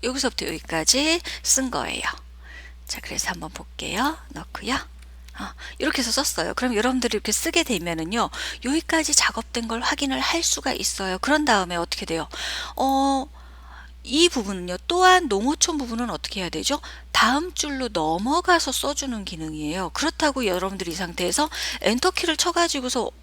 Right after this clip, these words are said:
넘어갈 수는 없는 거죠. 예, 그렇게 연-, 엔터키를 쳐서 여러분들이 넘어가게 되면은요, 이런 문서는 작업을 못하게 되는 거예요. 예, 그래서 여러분들 어떻게 할 거냐면요.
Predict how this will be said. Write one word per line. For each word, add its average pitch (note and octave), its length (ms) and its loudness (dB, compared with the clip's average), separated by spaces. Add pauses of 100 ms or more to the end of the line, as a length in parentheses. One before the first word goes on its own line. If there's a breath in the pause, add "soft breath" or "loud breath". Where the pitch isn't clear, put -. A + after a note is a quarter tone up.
(420)
넘어갈 C#4+ 440 6
수는 A#3+ 340 2
없는 G#3 300 0
거죠. D#3+ 360 -2 (100)
예, G#3+ 300 4 (320 loud breath)
그렇게 E4 440 4
연-, G#3+ 220 0
엔터키를 D#4 440 0
쳐서 C#4 260 0
여러분들이 G#3 340 0
넘어가게 A3 440 2
되면은요, F#3 600 -2 (440 loud breath)
이런 E4 340 0
문서는 D4+ 340 -2
작업을 G#3+ 380 2
못하게 C4 480 0
되는 E3 280 -8
거예요. - 420 -8 (120)
예, F3+ 180 0 (300 loud breath)
그래서 B3 260 -2
여러분들 F3+ 320 -2
어떻게 E3 300 -4
할 G3+ 80 -2
거냐면요. F#3+ 840 -2